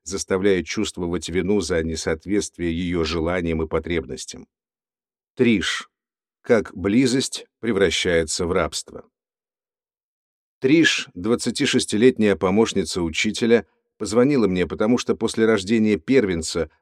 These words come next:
в её семье начали возникать трения. Я спросила, что может вызывать напряжение. Триш. Я много думала о том, что маме следует дать мне немного личного пространства, а Даг, мой муж,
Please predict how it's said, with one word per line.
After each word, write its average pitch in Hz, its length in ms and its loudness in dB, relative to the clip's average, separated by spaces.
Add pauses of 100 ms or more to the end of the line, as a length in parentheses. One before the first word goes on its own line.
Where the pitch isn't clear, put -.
в - 60 -20
её 101 260 0
семье 98 400 0
начали 98 340 0
возникать 87 640 -4
трения. 76 540 -8 (440)
Я 107 140 -2
спросила, 113 600 0
что 131 240 0
может 98 300 2
вызывать 90 480 -2
напряжение. 82 680 -6 (800)
Триш. 107 420 -4 (1080)
Я 147 100 4
много 143 280 4
думала 117 400 4
о 101 80 2
том, 147 260 2
что 101 320 2
маме 113 280 2
следует 107 420 0
дать 113 240 2
мне 107 200 2
немного 104 480 2
личного 101 440 -2
пространства, 98 840 -4 (400)
а 92 180 -6
Даг, - 580 2
мой 82 220 -6
муж, 107 420 -2